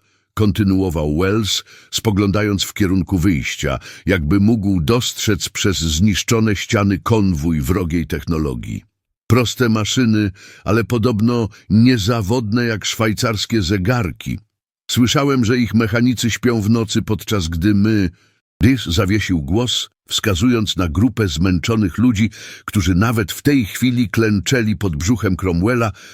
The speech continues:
próbując zapobiec kolejnemu wyciekowi oleju.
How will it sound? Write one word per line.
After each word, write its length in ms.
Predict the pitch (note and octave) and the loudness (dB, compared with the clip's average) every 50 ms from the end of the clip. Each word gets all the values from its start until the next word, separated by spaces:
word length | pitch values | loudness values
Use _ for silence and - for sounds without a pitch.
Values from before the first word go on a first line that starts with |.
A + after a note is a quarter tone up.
| - - | -12 -4
próbując 500 | - G2 F#2+ E2+ A#2 B2+ A#2+ A2+ G2+ D#2 | -2 0 0 2 2 2 2 2 0 0
zapobiec 640 | C#2+ D#2 G#2+ E2+ - B2 A2+ G#2 A2+ G2 - - | 0 -2 -2 0 0 -2 0 0 0 -2 -2 -4
kolejnemu 580 | - - G2+ G2+ F#2+ F#2 F#2+ A2+ A#2+ A#2 A2 F#2 | -2 0 0 2 2 2 2 2 2 2 2 2
wyciekowi 560 | D#2+ F#2+ - - E2+ - - G#2+ F2 F#2+ F#2+ | 0 0 0 -2 -2 -2 0 0 0 0 0
oleju. 480 | E2 E2+ D#2+ C#2+ B1+ B1+ A#1 A1+ G#1+ | 2 0 0 0 -2 -2 -4 -6 -8